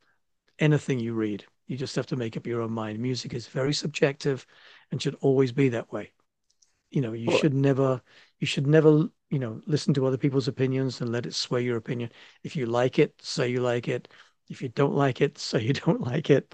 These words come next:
Speaker 2: Mm-hmm.
Speaker 1: If you think it rips off another song, say it. That's what music's there for. It's, it's public property. And, and while this reviewer has a right to say what he says, he's full.
Speaker 2: There you go. See?
Speaker 1: There you
Speaker 2: So
Speaker 1: go.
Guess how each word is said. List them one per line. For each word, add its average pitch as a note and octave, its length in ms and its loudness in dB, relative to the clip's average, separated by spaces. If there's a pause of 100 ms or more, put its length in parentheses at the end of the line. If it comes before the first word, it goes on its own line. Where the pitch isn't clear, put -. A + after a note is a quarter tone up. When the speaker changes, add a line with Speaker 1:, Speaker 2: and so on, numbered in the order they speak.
(100)
Speaker 2:
Mm-hmm. A#2 440 2
Speaker 1:
If C3 80 0
you C3 60 -4
think C3+ 180 -6
it B2+ 100 -4
rips C#3+ 240 2
off - 140 0
another C#3+ 220 4
song, C#3 360 0
say C3 300 0
it. C3 100 -2 (360)
That's E3 200 0
what A#3+ 80 0
music's E3 380 4
there D#3+ 180 2
for. A2 300 -6
It's, - 280 -12
it's - 200 -8
public D3+ 420 0
property. C#3 520 -2
And, A2+ 180 -8 (480)
and C3+ 160 2
while C#3+ 200 8
this - 440 0
reviewer D#3 440 4
has C#3+ 160 6
a B2+ 60 -2
right C#3+ 300 4
to - 80 -8
say D3 240 4
what C#3 100 2
he C3 80 -2
says, C#3 380 0 (300)
he's - 200 -4
full. - 200 -8 (840)
Speaker 2:
There G#2 200 -4
you A#2+ 120 0
go. A#2 500 2
See? C#3+ 540 2
Speaker 1:
There F#3 80 -4
you E3+ 80 0
Speaker 2:
So C3+ 180 8
Speaker 1:
go. C3+ 380 4